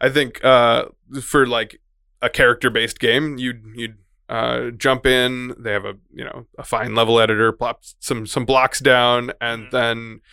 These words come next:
Speaker 1: you can just kinda start coding with Blueprint on, uh, like, a template class. Uh,
Speaker 2: Okay.
Speaker 1: they have, you know, all the update and control functions. I think, um,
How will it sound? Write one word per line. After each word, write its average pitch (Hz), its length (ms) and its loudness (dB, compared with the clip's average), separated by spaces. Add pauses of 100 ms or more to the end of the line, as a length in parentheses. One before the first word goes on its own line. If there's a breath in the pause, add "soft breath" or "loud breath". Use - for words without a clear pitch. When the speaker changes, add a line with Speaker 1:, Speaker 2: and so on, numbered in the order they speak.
(220 soft breath)
Speaker 1:
you 127 140 0
can 139 140 0
just 127 120 -4
kinda 147 160 2
start 135 260 -2
coding 127 380 2
with 117 180 -6
Blueprint 123 520 -2
on, 110 440 -4
uh, 120 360 -2
like, 120 180 -4
a 123 60 -6
template 127 400 -2
class. 123 640 -4 (100)
Uh, 120 280 -6
Speaker 2:
Okay. 120 160 -14 (180)
Speaker 1:
they 120 120 2
have, 104 380 -2 (1200)
you 135 140 0
know, - 200 0
all 120 180 0
the - 300 -8
update 120 460 -6
and 123 120 -16
control 123 380 -2
functions. 120 420 -8
I 123 80 0
think, 120 280 -8
um, 120 440 -12